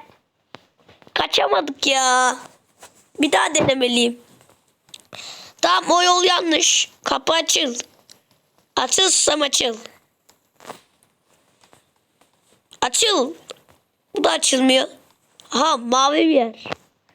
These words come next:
Açıl susam açıl. Açılmıyor. Neden? Hop burası da açılmıyor. Böyle dümdüz gidelim.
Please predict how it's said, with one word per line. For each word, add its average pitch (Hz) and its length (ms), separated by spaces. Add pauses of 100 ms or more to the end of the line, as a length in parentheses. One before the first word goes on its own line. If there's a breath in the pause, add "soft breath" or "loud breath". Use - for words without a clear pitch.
(680)
Açıl 453 220 (100)
susam 370 260
açıl. 330 440 (400)
Açılmıyor. 240 640 (840)
Neden? 269 460 (3500)
Hop - 220 (320)
burası 254 340
da 277 80
açılmıyor. 262 680 (2000)
Böyle 330 240
dümdüz 392 380
gidelim. 269 380